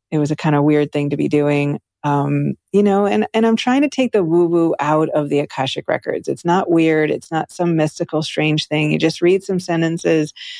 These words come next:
try it, you know, and if it's not your thing, it's, it's, that's cool, you know, but I think it's a fun experience. I think, like, too, for people who are, like, um, interested in an authentic life,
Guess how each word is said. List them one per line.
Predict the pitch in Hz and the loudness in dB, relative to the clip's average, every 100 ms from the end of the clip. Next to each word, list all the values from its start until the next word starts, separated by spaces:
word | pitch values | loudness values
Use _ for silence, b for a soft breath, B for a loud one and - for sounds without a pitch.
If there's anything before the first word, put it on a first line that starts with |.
| B B - | B B -10
try | - - - | -6 -2 0
it, | - - - | 0 -2 -2
you | 208 | 0
know, | 202 226 | 2 0
and | 226 | 0
if | 226 | 0
it's | 240 254 | -2 -2
not | 254 - | -2 0
your | 254 | -2
thing, | - 240 233 | 0 0 0
it's, | 233 208 - | 0 -2 -2
it's, | 208 214 - | -2 -2 -4
that's | 202 202 | -4 -4
cool, | - 175 175 202 | -4 0 0 0
you | 220 | 0
know, | 202 202 220 | 0 0 0
but | 208 196 - | 0 0 -2
I | 185 | -2
think | 208 202 | 0 0
it's | 190 185 | -2 -4
a | |
fun | 160 - 165 | -6 -4 -2
experience. | 175 - - 160 87 - 240 - - - | -2 -4 -2 -2 0 -2 -2 -6 -8 -4
I | |
think, | 196 254 247 | 0 2 2
like, | 247 208 214 | 2 0 -2
too, | - - 247 | -8 -2 -2
for | 240 208 | 0 -2
people | - 208 208 | -2 -4 -2
who | 196 214 | 0 2
are, | 190 185 | 2 2
like, | 185 175 170 - _ _ _ _ _ _ _ _ _ | 2 0 0 -4 _ _ _ _ _ _ _ _ _
um, | - - 196 - _ _ _ _ | -10 -10 -16 -20 _ _ _ _
interested | 240 240 277 262 262 233 214 - | 2 2 2 -2 0 0 0 -2
in | 196 190 185 185 180 - | 0 2 2 2 -2 -2
an | 180 | 0
authentic | 165 165 - 202 214 247 240 | 0 -2 0 0 2 0 0
life, | 240 254 269 - | 0 2 -2 -6